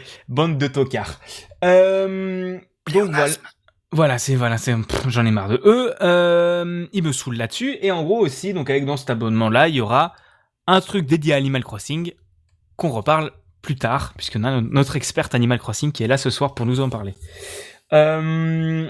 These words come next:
Speaker 1: ils ont aussi annoncé, en gros, la possibilité d'acheter une manette de Nintendo soixante-quatre ou de Mega Drive en Bluetooth, comme ils l'avaient fait pour les autres manettes.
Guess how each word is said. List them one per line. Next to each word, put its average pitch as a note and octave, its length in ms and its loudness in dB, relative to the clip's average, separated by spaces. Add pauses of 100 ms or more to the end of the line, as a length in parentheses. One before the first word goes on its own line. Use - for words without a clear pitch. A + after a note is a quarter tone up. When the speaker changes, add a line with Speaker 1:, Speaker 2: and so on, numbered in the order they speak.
(140)
Speaker 1:
ils F#3 160 2
ont A3+ 60 4
aussi G3 320 2
annoncé, F3+ 760 0
en D#3 160 -2
gros, E3+ 460 0
la C#3+ 120 0
possibilité D#3+ 420 2
d'acheter D3+ 220 -4
une C#3 60 -2
manette D#3+ 180 0
de D3 80 2
Nintendo E3+ 280 -2
soixante-quatre D#3+ 640 -2
ou F3+ 100 2
de E3+ 100 6
Mega E3 260 4
Drive D#3 380 2
en C#3 80 0
Bluetooth, C3+ 460 -2 (260)
comme E3+ 180 4
ils D#3+ 80 2
l'avaient C#3+ 220 4
fait D#3+ 180 -6
pour C3 160 -6
les B2 140 -2
autres C#3+ 120 -6
manettes. C3+ 320 -4